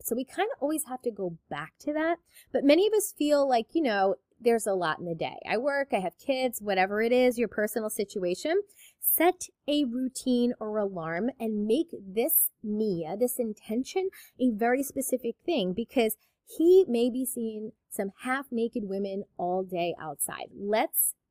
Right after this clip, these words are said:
talk about that for real for a minute. Your husband is outside walking outside. He is seeing all types of women and the way that they're dressed, and he has to come home to ripped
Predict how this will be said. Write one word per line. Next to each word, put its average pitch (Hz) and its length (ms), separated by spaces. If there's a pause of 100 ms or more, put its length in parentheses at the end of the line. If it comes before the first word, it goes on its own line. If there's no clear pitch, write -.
(140)
talk 214 220
about 226 220
that 202 180 (100)
for 196 140
real 165 200
for - 140
a 190 60
minute. 320 240 (340)
Your 233 160
husband 277 340
is 277 160
outside 208 420
walking 170 420
outside. 165 640 (600)
He 330 180
is 320 140
seeing 269 260
all 220 240
types - 460
of 202 180
women 202 480 (220)
and 208 160
the 202 80
way 196 180
that 208 220
they're 180 160
dressed, 180 640
and 240 120
he 247 80
has 285 240
to 311 120
come 285 260
home 247 280
to 226 200
ripped 208 380